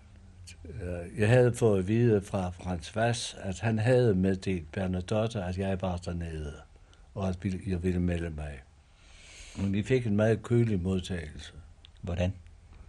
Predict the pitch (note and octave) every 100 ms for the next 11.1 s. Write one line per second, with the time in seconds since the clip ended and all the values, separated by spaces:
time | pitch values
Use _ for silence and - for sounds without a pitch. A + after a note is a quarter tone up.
0 | - - - - - - - - - -
1 | - - - - - - - _ - -
2 | - - _ _ - - G#2+ D3 C3+ G#2
3 | C#3 C3+ B2 A2+ A2 C3 A2+ G#2+ C3+ C3+
4 | B2 A2 G2 G2+ G#2+ G2 - B2+ A#2+ G#2
5 | D#2+ - _ _ - - - C3 B2+ C#3
6 | A2+ G#2+ G2 A#2+ A2 G#2 - - C3 B2
7 | A2 A2 B2 A#2 G2+ G#2+ A2+ A2 F#2 -
8 | G#2 A#2 - A#2+ A#2 A#2 G#2 G2 G#2+ G#2
9 | - F2+ F2+ E2+ D#2+ C#2+ - - - -
10 | - - - - - - F#2 F#2+ G2 F#2+
11 | F#2